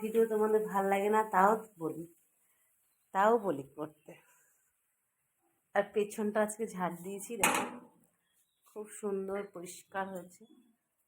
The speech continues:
তো আজকে না মাছও আছে, এঁচোড়ও আছে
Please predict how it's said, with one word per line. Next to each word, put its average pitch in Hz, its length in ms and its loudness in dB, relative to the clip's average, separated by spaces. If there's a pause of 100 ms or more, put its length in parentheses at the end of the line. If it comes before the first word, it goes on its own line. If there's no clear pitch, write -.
(100)
তো 180 60 -4 (720)
আজকে 214 260 -6 (100)
না 269 60 6 (800)
মাছও 208 380 0 (100)
আছে, 240 180 -4 (160)
এঁচোড়ও 214 400 -4 (120)
আছে - 240 -6